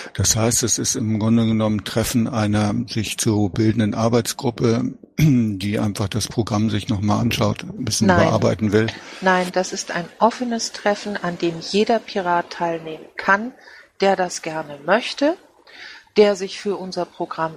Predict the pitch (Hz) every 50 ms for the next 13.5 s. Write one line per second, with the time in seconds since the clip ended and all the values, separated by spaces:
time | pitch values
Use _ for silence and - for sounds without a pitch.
0 | - - 165 165 - - - - 151 147 - - - 208 220 240 277 349 - -
1 | - - - - - - - - - - - _ - 208 208 190 - 190 190 190
2 | 190 190 - 185 175 175 175 175 180 175 170 170 180 - - - 156 151 143 -
3 | 147 147 143 143 - - - - - - 147 143 143 - - - 151 - 160 156
4 | - - 170 165 - - - - - - - 202 196 196 196 202 - - - 175
5 | 175 170 175 170 165 - - - - - 156 151 - 156 151 - - - - 156
6 | 160 - 185 190 196 190 - - 160 165 165 160 160 156 156 - - - 147 -
7 | - - 208 202 - 214 202 - - - 175 170 165 170 170 170 175 - - -
8 | - - - - - _ - 165 208 214 - - 214 - - - 147 151 151 156
9 | - 170 175 190 220 233 - - - 165 170 - - 180 180 180 180 - - -
10 | 156 156 160 156 - 156 - - - - - 147 - - - - - _ - -
11 | _ - - - _ _ - - 160 175 165 160 - - 202 214 214 214 220 220
12 | 220 220 - _ - - - 185 185 180 185 185 - - 160 160 - 190 214 240
13 | 269 277 - - - 240 226 220 226